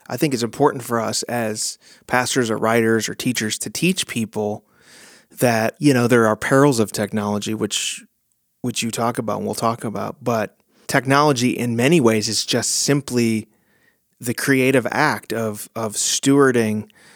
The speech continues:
what God the Creator has given us as humans, right? We, we create, God gives us essentially the raw materials and we create because we're made in the image of the,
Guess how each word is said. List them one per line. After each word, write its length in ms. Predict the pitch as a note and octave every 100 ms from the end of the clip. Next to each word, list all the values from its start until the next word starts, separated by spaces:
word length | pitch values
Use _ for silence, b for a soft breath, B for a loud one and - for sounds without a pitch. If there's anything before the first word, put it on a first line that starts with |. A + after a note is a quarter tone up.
| b b b
what 440 | - A#2+ B2 G#2+
God 300 | - A#2 A#2+
the 80 | A2+
Creator 400 | - A#2+ A2+ A2
has 220 | A2+ G#2+
given 300 | G#2 A#2+ B2
us 420 | G#2 G#2 - - - _ -
as 160 | A2+ -
humans, 420 | D#3+ E3+ F2 G2+
right? 220 | G#2+ A2
We, 280 | A#2+ A#2+ - B B B B
we 200 | B2 C3+
create, 640 | - - B2 A#2 A2+ A2 _ _ -
God 240 | C3 B2+ A#2
gives 160 | C3
us 140 | A#2 A#2+
essentially 420 | - B2 - A#2
the 100 | G#2+
raw 160 | A2
materials 540 | A2 G#2 - C#3+ A#2+ A2
and 160 | G#2
we 260 | A2+ A#2 A2
create 680 | - A#2+ A2+ A2+ G#2+ - b b -
because 340 | A#2 A#2 G#2+
we're 140 | A2 G#2
made 280 | G#2+ A#2 A2
in 100 | G#2+
the 120 | C3
image 220 | F#3+ G2+
of 140 | F#2+
the, 100 | F#2+